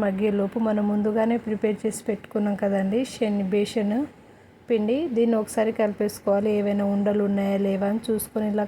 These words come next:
కలిపేసుకోవాలండి. ఉండలు లేకుండా కలిపేసుకుంటేనే మన కర్రీ అనేది పర్ఫెక్ట్గా వస్తుంది. ఉండలు ఉండడం వల్ల కర్రీ అనేది కొంచెం అంత మంచిగా ఉండదు.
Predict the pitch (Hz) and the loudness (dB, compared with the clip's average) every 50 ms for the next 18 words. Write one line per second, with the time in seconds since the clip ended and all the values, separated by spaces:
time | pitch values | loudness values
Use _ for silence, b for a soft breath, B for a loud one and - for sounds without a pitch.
0 | - - 196 190 190 - 202 202 - - - 202 196 196 190 185 185 185 185 185 | -2 -4 -4 -4 -2 -4 -4 -4 -4 -4 -4 -2 -2 0 0 0 -2 -2 0 0
1 | 220 285 - - B B B B B B B B B B - 233 233 233 233 240 | -2 -2 -4 -8 B B B B B B B B B B -2 0 2 2 2 2
2 | 240 233 226 214 214 - 220 214 226 214 - 226 202 202 196 214 208 208 - - | 2 2 2 0 0 -2 0 0 0 0 0 0 -2 0 0 -2 -2 -2 -4 -4
3 | - 208 202 196 208 214 247 247 233 226 220 214 - 226 214 202 208 208 208 202 | -2 -2 0 0 0 0 0 2 0 0 0 -2 -2 0 0 0 2 2 2 0
4 | 202 196 196 226 226 - 233 202 196 - - 202 202 208 214 208 202 196 202 196 | 0 0 0 0 0 0 -2 -2 -2 -4 -6 -4 -4 -2 0 0 0 0 0 -2
5 | - - 214 196 196 196 233 233 214 214 214 214 226 220 220 214 208 208 202 208 | -4 -4 -4 -2 0 0 0 0 0 0 0 0 0 0 0 0 0 0 0 0
6 | 208 202 202 202 208 220 226 - 226 214 202 214 208 202 202 196 196 196 214 220 | 0 0 0 0 0 -2 -2 0 0 0 0 0 0 0 0 0 0 -2 -2 -4
7 | - 220 208 208 - - 220 202 196 190 - 214 208 214 220 214 - 240 226 220 | -4 -4 -4 -4 -4 -4 -4 -4 -4 -2 -2 -2 -2 -2 -2 -2 -2 -2 -2 0
8 | 226 214 208 214 208 196 247 | 0 0 0 0 0 -2 -2